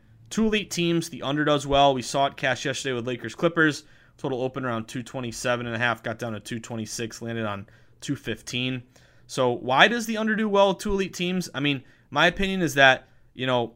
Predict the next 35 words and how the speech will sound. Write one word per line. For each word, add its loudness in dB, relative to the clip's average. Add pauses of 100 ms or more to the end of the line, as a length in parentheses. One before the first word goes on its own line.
(220)
number 4
one, 4
unders -4
in -6
any -2
way 4
have 0
value 2
just -12
because -4
public -6
wants -6
to -10
bet -4
an -6
over, -4
so -10
you're -4
getting -4
an -4
inflated -4
line. 0 (380)
But -6
really, 2
it's -2
two -4
good 2
teams, -2
emphasis -6
on -4
defense, -4 (340)
a -8
more 0
competitive -4
effort, 0